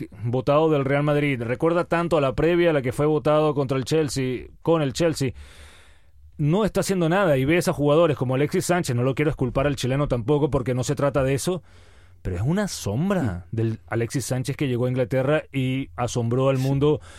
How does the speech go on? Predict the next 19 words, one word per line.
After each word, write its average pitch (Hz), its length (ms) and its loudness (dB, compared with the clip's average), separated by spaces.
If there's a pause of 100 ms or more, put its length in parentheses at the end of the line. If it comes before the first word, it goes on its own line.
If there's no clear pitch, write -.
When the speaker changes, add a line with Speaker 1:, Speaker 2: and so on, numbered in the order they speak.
(200)
Speaker 1:
con 127 140 -2
el 120 120 0
Arsenal. 139 360 0
Incluso 127 420 0
en 175 160 2
el 143 100 2
Barcelona 127 500 0
anotaba 139 380 2
goles, 147 340 2
con 131 140 0
el 123 80 0
Udinese, 120 540 0
todo 135 180 -2
el 143 60 0
mundo 156 220 2
hablaba 151 240 2
maravillas 139 480 0
de 139 120 2
él. 151 140 -2